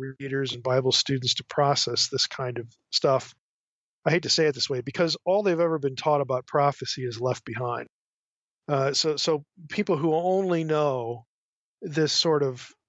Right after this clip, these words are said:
pre-tribulational rapture kind of, uh, format, uh, and again, this, this isn't to exclude the possibility of a rapture. Uh, I've, I've said before, I, I, I never say that it couldn't,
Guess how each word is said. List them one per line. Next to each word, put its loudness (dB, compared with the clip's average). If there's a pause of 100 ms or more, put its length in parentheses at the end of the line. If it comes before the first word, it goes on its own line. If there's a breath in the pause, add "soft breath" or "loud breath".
(500)
pre-tribulational 2
rapture 2
kind -2
of, -4 (560)
uh, -6
format, 0 (640 loud breath)
uh, -2
and -2
again, 4
this, 4
this 2
isn't 0
to 2 (380)
exclude 2
the -4
possibility -2
of -8
a -4
rapture. -2 (480 loud breath)
Uh, 2
I've, 2
I've 2
said 4
before, 2
I, 2
I, 0
I 4
never 2
say 2
that -4
it -8
couldn't, -2